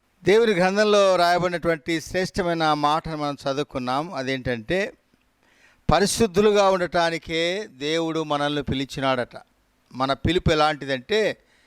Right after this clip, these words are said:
అపరిశుద్ధత నుంచి పరిశుద్ధతలోనికి, పాపములో నుంచి నీతిలోనికి, లోకములో నుండి ప్రత్యేకించబడి పరలోక రాజ్య వారసులుగా ఉండటానికే,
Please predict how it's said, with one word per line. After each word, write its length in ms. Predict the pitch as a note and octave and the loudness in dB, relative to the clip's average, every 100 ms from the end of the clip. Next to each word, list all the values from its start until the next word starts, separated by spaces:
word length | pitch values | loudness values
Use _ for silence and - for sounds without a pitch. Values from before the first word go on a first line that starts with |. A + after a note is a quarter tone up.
| _ _ _ _ _ _ _ _ _ _ _ _ _ - | _ _ _ _ _ _ _ _ _ _ _ _ _ -2
అపరిశుద్ధత 720 | C#3 - F#3 F3+ G3 E3 D#3+ | 0 2 2 2 -2 -2 -2
నుంచి 420 | D#3 D#3+ C#3+ G#3+ A3 | -2 -4 -6 -6 -2
పరిశుద్ధతలోనికి, 1040 | D#3 D3+ D#3+ E3 D#3+ C#3+ C3 A2+ - - _ _ _ - | 0 0 -4 -8 -8 -4 -4 -6 -12 -20 _ _ _ 0
పాపములో 540 | D#3+ F#3 G3+ G3+ G3+ | 0 0 -2 0 2
నుంచి 400 | F#3+ E3+ - F#3+ | 0 -4 -6 -4
నీతిలోనికి, 720 | E3 F3 F#3 F3 D3 B2 - - _ _ _ _ _ _ _ _ _ _ _ _ _ _ _ _ _ _ - | -2 -2 -2 0 0 -2 -10 -20 _ _ _ _ _ _ _ _ _ _ _ _ _ _ _ _ _ _ 0
లోకములో 580 | D3 G3 G#3 G#3 G#3 | 2 4 2 2 2
నుండి 680 | F#3+ F#3+ F3+ F#3 F#3 F#3+ - _ _ _ _ _ _ - | 2 0 0 0 0 -2 -6 _ _ _ _ _ _ -4
ప్రత్యేకించబడి 1400 | D3 D#3 G#3+ G#3 G3+ F#3+ - G3 E3 C#3+ C#3 C#3+ E3 D#3+ _ _ _ _ _ _ _ _ _ _ _ - | -4 0 0 0 0 -4 -2 0 0 0 2 0 0 -6 _ _ _ _ _ _ _ _ _ _ _ 0
పరలోక 440 | D#3 G3 A3 A3 | 2 2 2 2
రాజ్య 480 | G3+ E3+ F3+ C#3 F#3 | 2 2 0 -2 0
వారసులుగా 640 | F3 D#3 E3+ - F3 E3+ | 2 2 0 -6 -4 -2
ఉండటానికే, 760 | D#3+ D#3 E3 D#3 D3+ D3+ A#2+ | -2 -4 -4 -4 -4 -6 -8